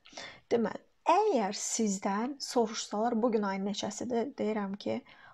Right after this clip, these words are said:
"Heute ist." Bu gün ayın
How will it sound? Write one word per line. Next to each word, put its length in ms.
"Heute 520
ist." 560
Bu 220
gün 340
ayın 640